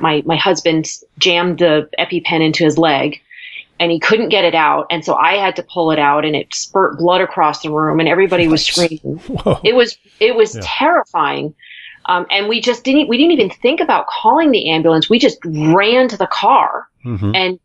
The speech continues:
Speaker 1: and got in the car and went to the hospital.
Speaker 2: Mm-hmm.
Speaker 1: In the car, in the back seat, his eyes were rolling back in his head, and I thought he was gonna die.
Speaker 2: Mm.
Speaker 1: So I was pushing on his chest and, like, you know, begging him to breathe.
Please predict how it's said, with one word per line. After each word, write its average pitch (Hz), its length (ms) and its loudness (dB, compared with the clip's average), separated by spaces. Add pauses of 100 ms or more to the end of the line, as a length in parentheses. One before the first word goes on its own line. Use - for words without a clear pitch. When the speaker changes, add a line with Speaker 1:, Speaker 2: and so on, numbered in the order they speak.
(160)
Speaker 1:
and 175 160 -6
got 196 220 4
in 208 100 0
the 196 60 -4
car 170 360 0
and 160 100 -6
went 165 160 -2
to 180 60 -6
the 160 80 0
hospital. 175 460 0
Speaker 2:
Mm-hmm. 117 160 -4
Speaker 1:
In 214 180 2
the 233 100 0 (200)
car, 160 340 2
in 170 140 -4
the 165 60 -2
back 156 280 -2
seat, 202 460 -2 (440)
his 208 300 0
eyes 214 340 2
were 180 120 4
rolling 175 340 4
back 165 260 0
in 175 60 -4
his 151 160 -2
head, 180 220 0
and 156 160 0
I 175 160 0
thought 220 220 -2
he 185 180 -4
was 160 160 0
gonna 156 200 2
die. 143 380 0 (100)
Speaker 2:
Mm. 120 240 -2
Speaker 1:
So 147 160 4
I 175 140 4
was - 260 -16
pushing 240 440 0
on 202 140 0
his 185 240 -6
chest - 680 -2
and, 185 160 -2
like, 170 240 0 (340)
you 180 140 -2
know, 175 140 0
begging 175 500 0
him 190 220 2
to 175 140 2
breathe. 170 540 2